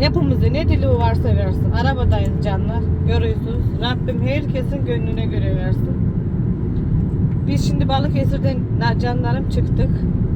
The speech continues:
Hemen öyle apar topar bir kahvaltı yaptık. Çıktık. Çocuklar da dün denizde yendiler. Çok eğlendiler. Çok güzel oynadılar.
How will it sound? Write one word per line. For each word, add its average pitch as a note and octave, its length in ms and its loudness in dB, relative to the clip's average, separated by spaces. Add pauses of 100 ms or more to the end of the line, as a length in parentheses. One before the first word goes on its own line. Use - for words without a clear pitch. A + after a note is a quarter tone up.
(320)
Hemen - 380 2
öyle - 120 0
apar - 300 0
topar G#3+ 320 0
bir - 80 0
kahvaltı - 520 0
yaptık. - 380 0 (100)
Çıktık. - 360 2 (1080)
Çocuklar B3 420 0
da A#3 140 -2
dün A#3 180 0
denizde - 380 0
yendiler. A3+ 600 -2 (1200)
Çok C4+ 220 0
eğlendiler. A3 760 0
Çok - 260 0
güzel A#3 240 2
oynadılar. A3 680 2